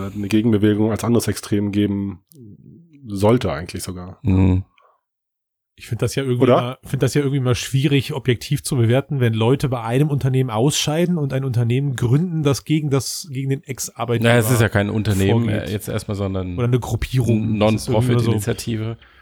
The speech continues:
Speaker 3: Ja.
Speaker 2: Und ich glaub, also, äh, wirtschaftliche Interessen würde ich da jetzt wirklich erstmal nicht unbedingt hinter vermuten. Das sind ja dann auch Leute, die sowieso schon ausgesorgt haben.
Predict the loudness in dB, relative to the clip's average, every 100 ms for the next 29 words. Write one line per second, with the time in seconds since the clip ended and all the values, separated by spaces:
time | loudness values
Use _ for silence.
0 | _ -20 _ _ -4 0 0 0 0 -2
1 | -4 _ -12 -2 0 0 -4 -20 -12 -8
2 | -8 -10 -6 2 2 2 0 2 4 6
3 | 4 4 0 0 0 2 2 2 0 0
4 | -2 -2 -6 -6 -8 -6 -6 -8 -6 -4
5 | -2 -4 -4 -4 -4 -6 -6 -4 -4 -6
6 | -6 _ -20 -20 _ _ _ _ _ _
7 | -16 -12 -6 -2 0 2 2 4 4 4
8 | 2 2 0 2 0 0 0 -2 -4 -6
9 | -6 -4 -4 -6 -8 -8